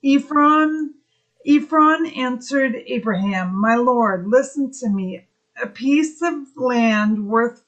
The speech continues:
four hundred shekels of silver. What is that between you and me?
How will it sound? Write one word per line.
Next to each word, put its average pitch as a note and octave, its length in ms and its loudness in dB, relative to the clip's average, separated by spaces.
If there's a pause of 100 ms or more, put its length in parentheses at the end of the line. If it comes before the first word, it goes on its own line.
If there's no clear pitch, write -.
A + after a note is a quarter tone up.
four B3+ 440 2
hundred B3+ 500 -6
shekels A3+ 560 -4
of B3+ 140 -8
silver. G3+ 720 -6 (520)
What A#3 260 -4
is D4 360 -4
that A#3+ 420 -2
between A#3+ 540 0
you A3 240 4
and A3 200 4
me? F#3+ 340 -2